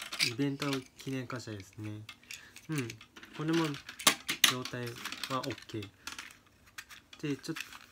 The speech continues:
郵便貨車。まあ、これもまあまあいいですね。そして、あと、カートレイン。うん、トミカの状態も傷、目立った傷や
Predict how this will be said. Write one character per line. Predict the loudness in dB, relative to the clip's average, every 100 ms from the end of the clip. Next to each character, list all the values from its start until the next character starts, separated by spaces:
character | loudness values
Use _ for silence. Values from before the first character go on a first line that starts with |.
| -20 -20 -20 -10 0
郵 | 2 2
便 | 0 -4
貨 | -4
車。 | -6 -8 -14 -16 -20 -20 -20 -20 -20 -20 -18 -6 0 0 0 -4 -10 -20 -20 -20 -20 -14 -12 -12 -20 -20 -8 -2
ま | 0
あ、 |
こ | 2
れ | 4
も | 6
ま | 8 8
あ |
ま | 8 6
あ | 4
い |
い |
で | 2
す | -2 -6 4
ね。 | 6 6 6 10 10 8 -2 -10 -8 -10 -8
そ |
し | -2
て、 | -2
あ | 0
と、 | -2 -2 -8 -20 -20 -18 -4
カ | 0 2
ー | 0
ト | -2
レ | -2
イ |
ン。 | -2 -4 -6 -8 -12 -20 -20 2 8 8 8 -8 -10 6 8 8 6
う | 2
ん、 | 2
ト | 2 -2
ミ | 0
カ | 0
の | 0
状 | -4 -6
態 | -4
も | -6 -8 -10
傷、 | -10 -4 -4 -6 -12 _ -20 -20 -20 -20 -20 -12 -6
目 | -2
立 | 2
っ |
た | 6 10
傷 | 8 8
や | -4